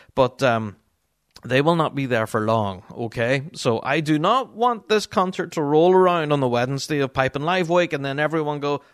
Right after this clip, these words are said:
"Oh, Rob, any chance you could get us a ticket for that thing?" No, uh, I'm like everybody else. I'm in the same boat as you guys. I, I don't have any kind of special insider trading or <laughs> anything.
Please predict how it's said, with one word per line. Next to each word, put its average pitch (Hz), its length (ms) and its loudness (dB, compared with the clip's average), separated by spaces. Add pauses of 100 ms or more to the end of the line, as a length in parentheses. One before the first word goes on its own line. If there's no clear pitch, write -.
"Oh, 320 360 -4 (200)
Rob, 311 460 -4 (340)
any 403 260 -2
chance 311 340 -2
you 269 120 -8
could 240 180 -8
get 277 160 2
us 196 140 -6
a 190 60 -8
ticket 392 380 -6
for 269 140 4
that 190 220 0
thing?" 143 200 -4 (240)
No, 226 720 4 (240)
uh, 170 300 0
I'm 185 240 2
like 185 180 0
everybody 175 440 2
else. 170 340 -2
I'm 156 240 -4
in 151 80 0
the 143 60 0
same 156 240 -2
boat 143 160 4
as 127 80 -4
you 190 100 2
guys. 185 380 0 (120)
I, 135 260 -2
I - 20 0
don't 135 180 -2
have 135 360 -2
any 135 320 -8
kind 135 200 -6
of 127 80 -6
special 127 480 -4 (160)
insider 131 440 -4
trading 135 420 -2
or 131 80 0
<laughs> 135 100 -2
anything. - 600 -6